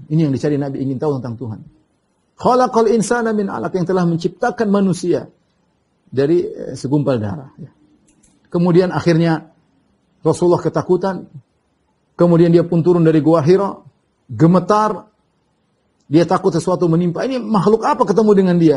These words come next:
Suruh baca tiba-tiba. Dia turun, kemudian dia ketemu Khadijah. Dia mengatakan, "Zammiluni, zammiluni.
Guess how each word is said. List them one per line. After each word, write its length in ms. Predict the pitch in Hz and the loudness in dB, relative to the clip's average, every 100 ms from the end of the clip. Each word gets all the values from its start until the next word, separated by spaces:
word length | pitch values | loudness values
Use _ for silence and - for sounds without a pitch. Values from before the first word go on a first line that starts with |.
| 131 | 2
Suruh 200 | 185 190 | 2 2
baca 240 | 190 190 175 | 2 0 0
tiba-tiba. 640 | 175 175 160 165 165 - _ _ _ _ _ | 2 0 0 -2 -4 -6 _ _ _ _ _
Dia 240 | 156 175 | 0 2
turun, 480 | 180 185 190 185 - _ _ - | 4 4 4 0 -10 _ _ -6
kemudian 680 | 170 170 165 180 165 - - | -2 0 2 2 -2 -8 -2
dia 160 | 170 | 0
ketemu 320 | 185 170 180 165 | 0 -2 0 0
Khadijah. 640 | 170 151 175 165 175 117 _ _ _ _ _ _ _ _ _ _ _ _ _ - | 0 0 2 0 0 -6 _ _ _ _ _ _ _ _ _ _ _ _ _ -2
Dia 140 | 156 160 | 0 2
mengatakan, 720 | 151 147 156 156 151 147 - _ _ _ _ _ _ - | 0 0 0 0 -2 -4 -12 _ _ _ _ _ _ -4
"Zammiluni, 800 | 151 135 165 160 156 156 156 135 | 0 2 4 4 4 2 2 2
zammiluni. 580 | 143 135 120 95 85 | 0 0 -4 -4 -8